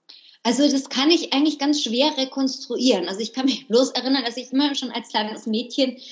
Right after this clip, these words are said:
mich immer so für die großen Fragen interessiert habe, immer so für das Große und Ganze, so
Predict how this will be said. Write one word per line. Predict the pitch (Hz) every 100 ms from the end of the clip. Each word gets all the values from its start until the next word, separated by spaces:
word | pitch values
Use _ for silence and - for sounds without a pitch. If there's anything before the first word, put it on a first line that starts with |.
| -
mich | 247 226
immer | 254 262
so | 262
für | 262
die | 226 226
großen | 208 202 240 285 - - - 330 285 294 - - - - _
Fragen | - - - - 196 175 240 247
interessiert | 240 - 262 - 269 262
habe, |
immer | 233 247
so | 214
für | -
das | 233 226 -
Große | 208 269 294 277
und | 233 220
Ganze, | 170 240 269 254 240 240
so | 233